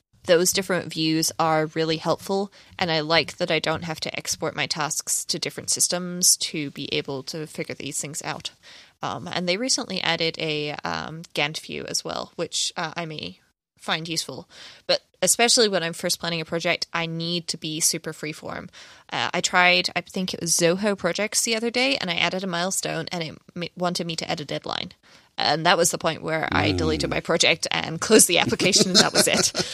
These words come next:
Speaker 2: <laughs>
Speaker 1: Um, because I don't know right now when things are going to get done because I'm still in the super early planning stages, reading through code, figuring out what on earth I've taken on here, um, and coming to terms with all of this. If,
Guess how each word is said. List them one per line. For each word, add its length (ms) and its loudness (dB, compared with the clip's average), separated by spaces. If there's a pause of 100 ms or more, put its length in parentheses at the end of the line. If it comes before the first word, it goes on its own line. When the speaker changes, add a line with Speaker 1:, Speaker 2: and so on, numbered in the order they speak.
(120)
Speaker 2:
<laughs> 20 -8
Speaker 1:
Um, 300 6
because 300 4 (500)
I 360 4 (120)
don't 300 2 (120)
know 340 0
right 180 -2
now 380 -2
when 360 2
things 340 -4
are 80 -2
going 200 -4
to 80 -6
get 160 -6
done 300 4
because 340 -2
I'm 200 -8
still 280 2
in 160 -2
the 80 -4
super 400 2
early 320 0
planning 340 -4
stages, 580 0
reading 280 0
through 160 -8
code, 340 0
figuring 420 -4
out 240 -8
what 200 4
on 200 -2
earth 200 0
I've 120 -6
taken 340 -6
on 160 0
here, 300 -6 (340)
um, 440 2 (580)
and 120 2
coming 280 0
to 80 4
terms 280 2
with 120 0
all 160 0
of 60 -10
this. 340 0
If, 240 -2